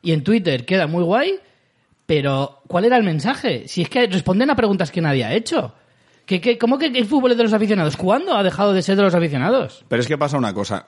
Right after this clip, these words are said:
Speaker 2: cuando las preguntas que se hacen o no tienen respuesta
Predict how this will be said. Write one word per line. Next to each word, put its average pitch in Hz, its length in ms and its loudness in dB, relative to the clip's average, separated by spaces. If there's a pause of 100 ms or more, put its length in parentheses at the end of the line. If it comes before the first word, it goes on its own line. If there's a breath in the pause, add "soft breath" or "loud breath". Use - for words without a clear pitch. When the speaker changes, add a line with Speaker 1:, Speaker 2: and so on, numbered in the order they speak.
Speaker 2:
cuando 110 320 0
las 104 140 -2
preguntas 120 460 -2
que 139 120 -4
se 131 140 -2
hacen 98 400 -8 (560)
o 107 140 -2
no 131 120 0
tienen 156 200 0
respuesta 127 640 -4